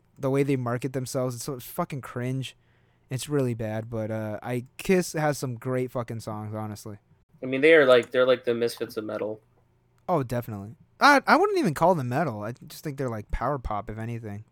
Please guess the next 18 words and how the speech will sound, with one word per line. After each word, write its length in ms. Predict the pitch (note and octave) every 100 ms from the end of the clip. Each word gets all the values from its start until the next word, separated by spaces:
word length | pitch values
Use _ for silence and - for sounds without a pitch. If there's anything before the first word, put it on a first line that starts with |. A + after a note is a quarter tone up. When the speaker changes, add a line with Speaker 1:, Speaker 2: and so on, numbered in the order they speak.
| -
Speaker 1:
But 320 | A2 G#2 G#2
Speaker 2:
Rock. 420 | A#2 A2 A#2 - - _ _
Speaker 1:
shit. 480 | - - A#2+ A2+ - _ _ - _ _ _ _ _ _ -
But 160 | B2+ C#3+
you 60 |
know 120 | D#3+
what's 200 | F3+ -
not 220 | C3+ C#3+ -
shit? 300 | - F#3+ -
Bus 260 | A#2+ B2 -
Driver, 380 | C3 B2 C#3+ - _
Imaginary 480 | B2 A#2 A#2+ A#2+ A#2
Places. 420 | B2 A#2 D3 - _ _ - _ _ _ _ _ _ _ _ _ _ - -
Speaker 2:
Oh, 100 | C3
that's 180 | A2 -
a 20 |
good 200 | G#2+ G2 -
song. 280 | G#2 A2+